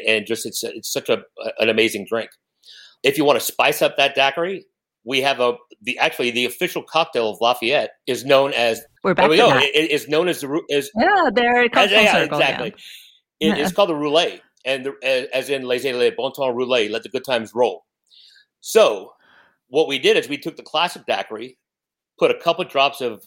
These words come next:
Speaker 1: of regular Angostura bitters, the yellow cap, serve it over ice, and top it with a little club soda.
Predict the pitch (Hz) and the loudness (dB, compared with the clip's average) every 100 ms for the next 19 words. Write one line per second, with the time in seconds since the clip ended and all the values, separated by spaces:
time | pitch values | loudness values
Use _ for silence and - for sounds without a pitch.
0 | - 117 107 127 131 131 127 113 123 127 | -2 -2 0 -2 0 0 0 0 -4 -2
1 | 147 147 - 113 - _ _ _ _ _ | -2 0 0 -2 -6 _ _ _ _ _
2 | - 120 120 139 - 127 - - _ _ | -8 2 2 2 2 0 0 -12 _ _
3 | - - - _ _ _ _ _ - - | -20 -20 -20 _ _ _ _ _ -12 4
4 | 165 151 143 127 120 117 139 185 - - | 4 4 2 2 0 0 -2 -2 -8 -16
5 | - 120 120 156 147 147 135 131 127 - | -12 -12 -4 -2 -2 -4 -6 -4 -6 -2
6 | 127 - 131 110 98 | -2 -2 -6 -6 -8